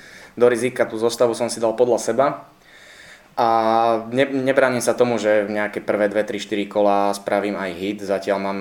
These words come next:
zarezervovaný jeden transfer, no však k tomu sa dostaneme neskôr. No a potom už samozrejme od toho nejakého osemnásteho kola, ako sa začne liga prelínať do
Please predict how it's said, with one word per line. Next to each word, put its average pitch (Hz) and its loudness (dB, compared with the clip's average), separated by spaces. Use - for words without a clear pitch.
zarezervovaný 98 -2
jeden 101 -6
transfer, 95 -6
no 92 -6
však - -20
k - -14
tomu 101 -4
sa 98 -2
dostaneme 104 -4
neskôr. 120 0
No 113 2
a 117 2
potom 165 6
už 151 2
samozrejme 151 4
od 135 -2
toho 143 4
nejakého 127 2
osemnásteho 127 2
kola, 120 4
ako 110 -10
sa 107 -2
začne 110 -2
liga 113 -2
prelínať 110 -2
do 101 2